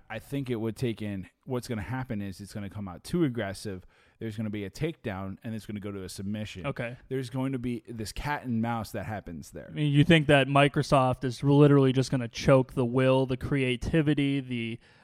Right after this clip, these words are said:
Speaker 2: uh, design aesthetic, and everything that Apple holds and everything that Steve Jobs held dear? You think that Microsoft and its corporate domination is just gonna come and s-, choke him into submission?
Speaker 1: In a U F C setting,
Speaker 2: <laughs>
Speaker 1: yes. At that setting, yes. I think
Speaker 2: Okay.
Speaker 1: it's,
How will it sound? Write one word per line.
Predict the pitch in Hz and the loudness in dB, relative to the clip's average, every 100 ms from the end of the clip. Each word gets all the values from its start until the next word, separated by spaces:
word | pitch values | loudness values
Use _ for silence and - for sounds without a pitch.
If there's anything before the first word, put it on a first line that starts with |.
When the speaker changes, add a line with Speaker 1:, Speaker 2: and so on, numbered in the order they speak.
| - | -4
Speaker 2:
uh, | 120 113 | -4 0
design | 143 123 139 139 143 139 | 0 4 6 6 6 2
aesthetic, | 131 - 139 139 143 - | -2 2 4 4 -2 -6
and | 120 135 | -8 -4
everything | 135 135 135 | -2 0 0
that | 127 123 | -2 -4
Apple | 127 135 127 | -4 -4 -2
holds | 127 131 139 | -2 -4 -4
and | 131 | -6
everything | 131 127 | -4 -4
that | 123 - | -6 -6
Steve | 123 123 | -8 -4
Jobs | 131 127 127 | -4 -4 -4
held | 135 123 123 | -6 -8 -4
dear? | 127 135 139 | -2 -2 -4
You | 131 | -4
think | 135 123 | -4 -6
that | 131 123 | -6 -4
Microsoft | 131 120 131 135 127 120 | -4 -6 -6 -4 -6 -6
and | 117 | -12
its | - | -14
corporate | - 143 135 143 131 - | -4 2 2 2 -4 -4
domination | 139 127 123 123 147 127 | -4 -2 -2 -4 -2 -4
is | |
just | 120 117 | -4 -8
gonna | 120 117 | -8 -6
come | 127 123 | -6 -6
and | 117 - _ _ - | -8 -12 _ _ -18
s-, | - 151 - | -14 -14 -12
choke | - 139 139 | 2 4 4
him | |
into | 135 131 | 0 -2
submission? | 135 131 151 147 | -2 0 4 4
Speaker 1:
In | |
a | 127 | 6
U | 131 165 | 6 4
F | 165 | 2
C | - 147 | 0 -2
setting, | - 131 143 139 | 0 -2 2 2
Speaker 2:
<laughs> | |
Speaker 1:
yes. | 113 85 - - - | 2 -2 -4 0 4
At | 185 180 - 143 127 | 6 6 4 0 2
that | 131 - | 0 -2
setting, | 143 135 123 | -2 0 0
yes. | 117 101 - | 0 -4 -2
I | 135 | 0
think | 170 180 | 2 2
Speaker 2:
Okay. | |
Speaker 1:
it's, | 160 | 2